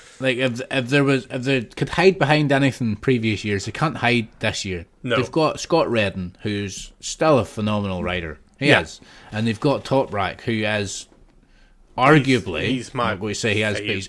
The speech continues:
Speaker 1: arguably the best rider in B-, or the World Superbike paddock. So,
Speaker 2: Yeah.
Speaker 1: if they can't make it go round, then it's definitely B-, the B M W.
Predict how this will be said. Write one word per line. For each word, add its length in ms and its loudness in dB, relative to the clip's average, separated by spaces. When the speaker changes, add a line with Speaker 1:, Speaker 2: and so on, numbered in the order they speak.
Speaker 1:
arguably 580 2
the 80 -8
best 280 -2
rider 280 -2
in 80 -4
B-, 240 -2
or 280 -4
the 120 -10
World 200 -4
Superbike 440 -8
paddock. 320 -8
So, 400 2
Speaker 2:
Yeah. 180 -6
Speaker 1:
if 160 4
they 200 6
can't 300 0
make 260 2
it 180 -6
go 160 -2
round, 420 0
then 240 2
it's 140 -6
definitely 480 0
B-, 180 -4
the 160 -6
B 240 2
M 140 0
W. 380 -6